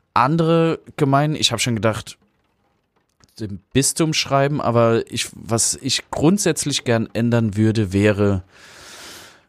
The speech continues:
äh, dass man denen sagt, „Das ist nicht,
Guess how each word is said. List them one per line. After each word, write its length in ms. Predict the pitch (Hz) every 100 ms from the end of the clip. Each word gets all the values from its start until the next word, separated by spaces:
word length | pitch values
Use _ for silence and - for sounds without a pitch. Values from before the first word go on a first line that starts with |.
| _ -
äh, 60 | 120 117 110 101 92 87 - - - _ _ _ _ -
dass 160 | 98 104
man 120 | 101
denen 180 | 104 101
sagt, 500 | 101 101 - - - _ _ _ _
„Das 200 | - 92
ist 200 | - -
nicht, 460 | 127 160 - -